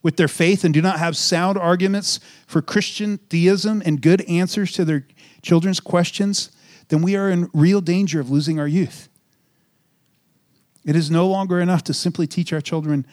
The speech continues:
Bible stories. They need doctrine and apologetics. They need to know that there's good answers. You don't have to have them. You just need to go <laughs> know where to go look for 'em." That's what the church does. We come alongside you.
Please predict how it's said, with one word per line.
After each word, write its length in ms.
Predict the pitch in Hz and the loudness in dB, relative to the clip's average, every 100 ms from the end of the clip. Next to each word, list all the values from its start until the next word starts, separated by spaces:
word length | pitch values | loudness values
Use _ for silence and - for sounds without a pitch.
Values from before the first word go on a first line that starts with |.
| _ _ _ - | _ _ _ -4
Bible 240 | 156 160 | -4 -4
stories. 400 | - 123 107 98 | -6 -8 -10 -6
They 80 | 131 | -2
need 200 | 147 160 | 0 -2
doctrine 480 | 147 156 - 127 110 | -6 -12 -14 -14 -12
and 80 | 113 | -14
apologetics. 840 | - 135 120 131 120 - - - _ _ _ _ - | -14 -16 -12 -12 -12 -14 -20 -20 _ _ _ _ 0
They 100 | 151 | 2
need 160 | 190 | 2
to 80 | 180 | 0
know 160 | 170 180 | -2 -4
that 160 | 156 | -6
there's 160 | 139 113 | -12 -6
good 240 | 117 185 | -4 -4
answers. 460 | 175 185 175 - 131 | -4 -10 -10 -14 -12
You 120 | 160 | -8
don't 100 | 214 | -8
have 100 | 202 | -8
to 80 | 214 | -10
have 140 | 196 214 | -6 -4
them. 240 | 170 185 _ _ _ _ | -6 -8 _ _ _ _
You 100 | - | -6
just 100 | 196 | -4
need 120 | 214 208 | -4 -6
to 60 | |
go 240 | 180 226 196 | -6 -6 -4
<laughs> 40 | |
know 140 | 190 185 - | -4 -4 -4
where 200 | 180 170 | -2 -2
to 60 | |
go 180 | 160 170 | 0 0
look 180 | 170 - | 0 -2
for 80 | 156 | -6
'em." 80 | - - | -8 -12
That's 220 | - 208 247 | -6 -2 -2
what 120 | 220 | -2
the 60 | |
church 320 | 196 214 202 - | 2 2 2 0
does. 360 | 131 - - - _ _ _ _ _ - | -2 -4 -12 -16 _ _ _ _ _ -6
We 100 | 190 | -2
come 200 | 214 202 | 0 0
alongside 720 | 180 175 175 - 175 180 131 | 0 0 0 0 0 -2 -4
you. 200 | 117 92 | -8 -10